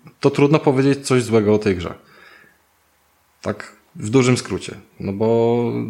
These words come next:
nawet jeżeli coś nam się nie podoba, no to nie mamy alternatywy, nie? I to uważam, że to jest największy minus tej gry, że, e, że tej alternatywy nie ma. Cały czas mówię o tym, że, no, oczywiście są inne wyścigi, no ale nie ma niczego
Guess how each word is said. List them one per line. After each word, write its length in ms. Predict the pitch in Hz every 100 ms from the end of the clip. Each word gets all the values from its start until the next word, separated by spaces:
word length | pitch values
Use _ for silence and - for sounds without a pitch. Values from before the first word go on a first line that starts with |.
| 107
nawet 560 | 107 110 123 127 127
jeżeli 280 | 123 117 120
coś 180 | 120 -
nam 120 | 117
się 120 | -
nie 100 | 117
podoba, 420 | 117 110 110 120
no 100 | 127
to 160 | 127 131
nie 100 | 131
mamy 200 | 127 127
alternatywy, 680 | 123 123 120 117 117 85 -
nie? 260 | 82 98 110
I 60 |
to 120 | 104 120
uważam, 420 | 117 117 113 110
że 140 | 110
to 100 | 107
jest 160 | 107 104
największy 400 | 101 101 95 98
minus 300 | 98 95 -
tej 140 | 92
gry, 220 | 90 92
że, 540 | 87 92 90 90 90 90 - - - -
e, 400 | - 92 92 92
że 100 | 95
tej 140 | 92 101
alternatywy 640 | 95 101 101 98 98 98
nie 140 | 98 95
ma. 220 | 98 98
Cały 280 | - 117 113
czas 200 | 113 113
mówię 340 | 107 110 110
o 100 | 107
tym, 260 | 107 110 107
że, 380 | 95 107 104
no, 100 | 107
oczywiście 360 | 113 117 113 110
są 220 | - 117
inne 180 | 113 107
wyścigi, 460 | 101 - 107 104 107
no 140 | 107
ale 140 | 104
nie 120 | 107 110
ma 240 | 107 104
niczego 880 | 104 104 104 101 101 101 101 101 104